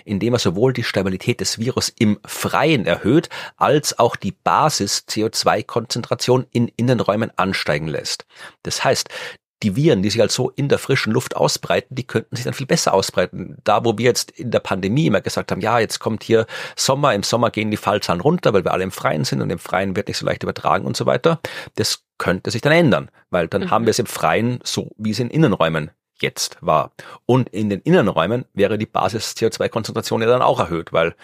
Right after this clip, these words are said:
Speaker 1: dann müsstest du im, im Innenraum
Speaker 2: Stimmt.
Speaker 1: die irgendwie
Speaker 2: Das
Speaker 1: C O zwei
Speaker 2: rot starten
Speaker 1: <laughs> Ja.
Speaker 2: in dem, <laughs> in die Lehrveranstaltung, anstatt mit, mit Orangen zu enden. Oh Gott, ja.
Speaker 1: Also das heißt durchaus, dass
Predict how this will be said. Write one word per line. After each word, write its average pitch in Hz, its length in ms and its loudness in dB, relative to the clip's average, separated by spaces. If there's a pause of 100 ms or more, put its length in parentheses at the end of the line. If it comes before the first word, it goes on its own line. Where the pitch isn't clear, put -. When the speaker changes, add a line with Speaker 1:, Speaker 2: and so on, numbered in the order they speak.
(200)
Speaker 1:
dann 95 140 -6
müsstest 98 320 -6
du 104 40 0
im, 101 200 -2
im 98 160 -8
Innenraum 120 420 4
Speaker 2:
Stimmt. 185 180 -2
Speaker 1:
die - 40 0
irgendwie 120 380 2
Speaker 2:
Das - 140 -10 (340)
Speaker 1:
C 123 120 -2
O 117 40 -6
zwei 139 460 2
Speaker 2:
rot 233 240 2
starten 208 800 0
Speaker 1:
<laughs> - 20 -16
Ja. 131 160 2
Speaker 2:
in 202 140 0
dem, 247 100 -2
<laughs> 214 1300 -6
in 214 140 0
die 214 140 -2
Lehrveranstaltung, 208 840 0
anstatt 196 420 -2
mit, 190 400 -8
mit 185 180 -10
Orangen 175 340 -2 (100)
zu - 100 -8
enden. 233 260 -4
Oh 156 80 -6
Gott, - 280 -14
ja. 180 300 -8 (160)
Speaker 1:
Also 113 240 2 (340)
das - 240 -4 (260)
heißt - 480 -2 (120)
durchaus, 139 420 2
dass - 240 2